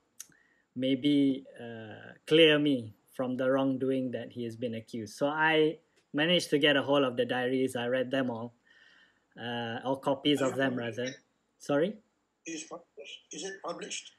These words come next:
Speaker 1: There's a, there's a translated version in Malay that's
Speaker 2: Ah.
Speaker 1: published, but the origin-, the
Speaker 2: I
Speaker 1: original writing is in English.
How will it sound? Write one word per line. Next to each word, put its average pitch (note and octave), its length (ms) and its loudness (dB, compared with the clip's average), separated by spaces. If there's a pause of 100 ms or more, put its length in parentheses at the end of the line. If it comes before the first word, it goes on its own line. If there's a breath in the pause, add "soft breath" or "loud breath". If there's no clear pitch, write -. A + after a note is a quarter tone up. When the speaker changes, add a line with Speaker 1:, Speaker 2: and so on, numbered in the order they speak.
(120)
Speaker 1:
There's E3 300 4
a, F#3 200 6
there's F3 300 2
a F#3 80 4
translated F3+ 800 2
version D3 520 4 (340)
in C#3+ 220 2
Malay C3+ 440 2 (300)
that's C3+ 300 -2
Speaker 2:
Ah. - 20 -20
Speaker 1:
published, C3+ 640 -4 (300)
but C3+ 180 -4
the C#3 80 0
origin-, D3 520 2
the D3 380 2
Speaker 2:
I D3 60 4
Speaker 1:
original D#3 440 4
writing D3 420 4
is C3 120 2
in C3+ 100 2
English. C3 520 -2